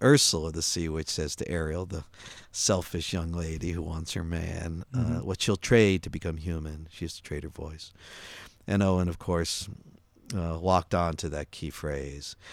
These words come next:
Speaker 1: Now, doctors at that point said, "Well, he probably doesn't know what the sounds mean." Uh, folks with autism, kids lose their auditory processing abilities, means they don't understand the sounds.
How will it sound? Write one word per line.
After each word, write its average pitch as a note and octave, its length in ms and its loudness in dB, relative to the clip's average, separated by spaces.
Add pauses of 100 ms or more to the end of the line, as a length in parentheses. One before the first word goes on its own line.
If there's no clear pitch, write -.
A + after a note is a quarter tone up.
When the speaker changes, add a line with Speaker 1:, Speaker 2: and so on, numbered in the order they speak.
Speaker 1:
Now, A#2+ 140 6
doctors A2+ 580 8
at F2+ 140 0
that F2 220 0
point E2+ 240 -2
said, D#2+ 360 -2 (320)
"Well, E2 220 -2
he F2 100 -2
probably G#2+ 280 8
doesn't E2+ 240 0
know D#2+ 140 0
what C#2+ 200 -6
the - 80 -10
sounds D#2 420 -2
mean." G2+ 600 4 (460)
Uh, F2 120 -2
folks E2 340 -2
with E2 100 -2
autism, E2+ 520 -2
kids E2+ 320 -4
lose F2 160 -2
their E2 100 -2 (100)
auditory D#2+ 380 0
processing E2+ 640 4
abilities, D#2 500 -6
means D#2 220 -6
they D#2+ 100 -8
don't D2+ 120 -6
understand C#2+ 560 -10
the - 40 -12
sounds. D#2 580 -6